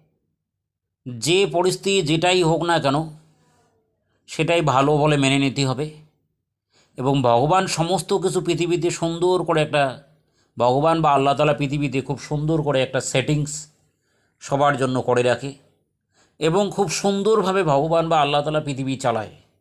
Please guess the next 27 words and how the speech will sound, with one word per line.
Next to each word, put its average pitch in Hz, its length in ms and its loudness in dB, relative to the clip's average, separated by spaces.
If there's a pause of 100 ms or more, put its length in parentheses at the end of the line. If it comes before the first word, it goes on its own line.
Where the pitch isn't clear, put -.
(960)
এবং 147 460 -2 (1080)
সেই 175 280 0
সেটিংসের, 175 800 0 (1800)
যেভাবেই 170 640 0
সেই 180 180 0
সেটিংসে 175 520 0
আমাদের 160 360 2
কপালে 156 380 2
যা 131 140 2
আসবে 143 340 0
সেটাই, 135 500 -4 (240)
বা 123 420 2
যে 156 160 -2
কোনো 175 240 -2
লোকের 135 340 -2
কপালে 127 400 -2
বা 120 100 0
যে 117 160 -4
কোনো 147 220 -2
মুহূর্তে 139 380 -2
যেটা 117 300 0
হবে 113 160 -6
ভগবানের 113 480 -2
সেটিংসে 123 440 -6
বা 120 140 -2
আল্লাহর 110 220 -6
সেটিংসে, 113 500 -14